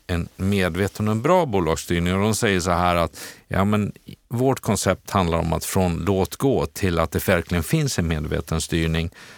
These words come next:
Från att, ja, men det blir vad det blir, till ett systematiskt arbete. Från jaget till laget. Från att det ska vara, inte vara mållöst, utan det behöver vara målstyrt. Och från att det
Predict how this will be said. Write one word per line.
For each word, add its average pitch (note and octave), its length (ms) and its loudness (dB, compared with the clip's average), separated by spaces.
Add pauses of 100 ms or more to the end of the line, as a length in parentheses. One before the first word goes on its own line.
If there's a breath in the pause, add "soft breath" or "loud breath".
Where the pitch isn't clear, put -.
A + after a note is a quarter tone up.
(120)
Från G2+ 360 4
att, E2+ 140 2 (200)
ja, F2 240 -2
men E2 100 -4
det G#2 100 2
blir F#2 220 0
vad F2+ 160 0
det F2 60 2
blir, G2+ 280 -2 (120)
till C3 260 0
ett - 180 -4
systematiskt G2+ 800 0
arbete. D#2+ 560 -2 (440)
Från C#3 380 0
jaget G2 440 2
till F2+ 360 -2
laget. G#2 680 0 (720 soft breath)
Från G2+ 440 2
att E2+ 160 -2
det F#2 120 0
ska B2 280 0
vara, E2+ 460 0 (160)
inte G2 320 -2
vara C#3+ 220 0
mållöst, G#2+ 600 0
utan A#2+ 240 0
det D3+ 80 -2
behöver A#2+ 300 0
vara G#2+ 320 2
målstyrt. F2+ 680 0 (440 loud breath)
Och - 360 0
från G2 320 4
att F#2 120 2
det F2+ 240 -2